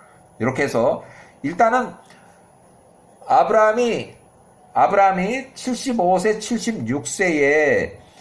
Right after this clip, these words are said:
이집트로 이주를 했다가 이집트의 왕이 한번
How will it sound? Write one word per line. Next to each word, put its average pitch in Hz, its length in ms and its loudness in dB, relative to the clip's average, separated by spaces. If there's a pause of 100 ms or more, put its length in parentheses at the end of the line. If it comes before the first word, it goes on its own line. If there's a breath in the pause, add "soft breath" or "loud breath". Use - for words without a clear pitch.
(300 loud breath)
이집트로 175 1080 0
이주를 156 480 -2
했다가 147 840 2
이집트의 131 520 -2
왕이 131 760 2
한번 139 600 -2